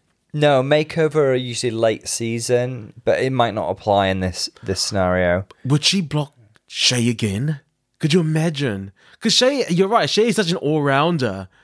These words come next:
Speaker 2: Do you reckon she'd be like, "Shay, sorry, girl, keep <laughs> s-, s-, s-, sit down"?
Speaker 1: It could be.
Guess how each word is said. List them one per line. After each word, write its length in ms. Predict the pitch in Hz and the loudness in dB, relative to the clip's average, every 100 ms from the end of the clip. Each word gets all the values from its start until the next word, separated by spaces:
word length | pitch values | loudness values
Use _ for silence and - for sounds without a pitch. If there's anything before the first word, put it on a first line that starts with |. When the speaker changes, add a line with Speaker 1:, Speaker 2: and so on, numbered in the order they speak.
| _ - | _ -2
Speaker 2:
Do 80 | |
you 60 | 196 | 0
reckon 160 | 202 202 | 2 0
she'd 180 | 185 156 | 0 0
be 60 | |
like, 220 | 170 160 | 0 0
"Shay, 340 | 156 220 202 196 | 0 0 2 2
sorry, 240 | 214 196 | 2 2
girl, 200 | 165 175 | 2 0
keep 160 | - 196 | 0 -4
<laughs> 20 | |
s-, 400 | - - - - | -4 -6 -8 -4
s-, 280 | 220 - - | -4 -4 -6
s-, 100 | - _ | -8 _
sit 340 | - - 202 | -18 -16 -6
down"? 320 | - - 208 - - - - | -4 -2 -6 -10 -16 -12 -6
Speaker 1:
It 120 | 175 | -4
could 160 | - | -2
be. 120 | 170 | -2